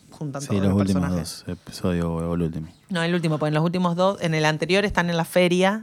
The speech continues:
Speaker 1: pero ahí todavía no están todos juntos, porque algunos están en el, o sea,
Speaker 2: No, pero
Speaker 1: todos
Speaker 2: están en
Speaker 1: los
Speaker 2: la
Speaker 1: niños,
Speaker 2: cabaña.
Speaker 1: todos los niños están en,
Speaker 2: Están
Speaker 1: claro,
Speaker 2: en la
Speaker 1: pero
Speaker 2: cabaña.
Speaker 1: empiezan en la cabaña, pero terminan en el mall, digamos.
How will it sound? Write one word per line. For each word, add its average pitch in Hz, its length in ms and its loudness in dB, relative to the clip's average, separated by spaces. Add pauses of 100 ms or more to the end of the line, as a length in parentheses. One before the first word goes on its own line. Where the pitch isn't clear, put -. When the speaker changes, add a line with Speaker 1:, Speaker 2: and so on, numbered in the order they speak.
Speaker 1:
pero 160 160 0
ahí 160 100 4
todavía 165 280 2
no 165 60 0
están 156 200 -2
todos 143 180 -4
juntos, - 460 -10
porque - 220 -12
algunos 147 320 -4
están 147 260 -4
en 147 140 -4
el, 143 500 -10 (840)
o 139 100 -4
sea, 139 120 2
Speaker 2:
No, - 60 6
pero 180 80 6
Speaker 1:
todos 180 120 10
Speaker 2:
están 170 160 10
en - 40 8
Speaker 1:
los 120 140 8
Speaker 2:
la 123 80 10
Speaker 1:
niños, 120 180 8
Speaker 2:
cabaña. 95 200 -2 (180)
Speaker 1:
todos 208 240 8
los 202 120 4
niños 208 340 2
están 196 340 4
en, 180 300 0 (100)
Speaker 2:
Están - 80 -2
Speaker 1:
claro, 170 200 10
Speaker 2:
en 127 60 6
la 127 60 8
Speaker 1:
pero - 80 6
Speaker 2:
cabaña. 208 140 4
Speaker 1:
empiezan 214 340 6
en 208 80 4
la 202 80 6
cabaña, 214 260 6
pero 185 160 4
terminan 175 400 2
en 165 80 2
el 160 140 2
mall, 160 340 6
digamos. 139 360 -6